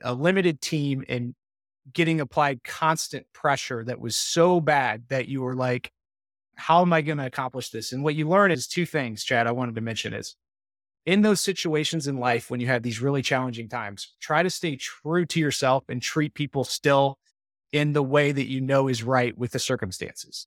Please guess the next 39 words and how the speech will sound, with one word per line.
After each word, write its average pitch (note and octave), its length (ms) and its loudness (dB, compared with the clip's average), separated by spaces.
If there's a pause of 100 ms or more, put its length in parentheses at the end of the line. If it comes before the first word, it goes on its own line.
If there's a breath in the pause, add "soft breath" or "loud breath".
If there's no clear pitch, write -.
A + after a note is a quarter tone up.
Like, C#3 140 -8
sometimes E3+ 520 0
when D3+ 140 -6
you C#3+ 60 -12
have C3+ 100 -12
extreme D#3 360 -4
pressure, C3+ 340 -2
you C#3+ 100 -4
start C#3+ 220 -4
to - 100 -8
act A#2+ 220 0 (100)
differently. D#3 480 -8 (480)
Pressure F3+ 260 2
is D3+ 120 -2
great C3+ 360 0 (380)
at, C3+ 140 -2 (300)
to D#3 80 0
a C#3 40 2
certain C#3+ 240 0
extent, A2+ 400 -6
but C3 100 -6
if C3 120 -10
you D3+ 60 -8
start - 340 -2
acting C#3+ 640 -2
and B2+ 160 -4
changing D3 460 0
the B2+ 80 0
whole C3+ 160 2
way B2+ 360 2 (540)
that C#3 460 0
you C#3 160 -4
operate D3+ 680 2
and C3 180 -14
then B2+ 220 -14
passing D#3 480 -2
that C#3 280 -2 (100)
on C3 360 0
down, C3 520 2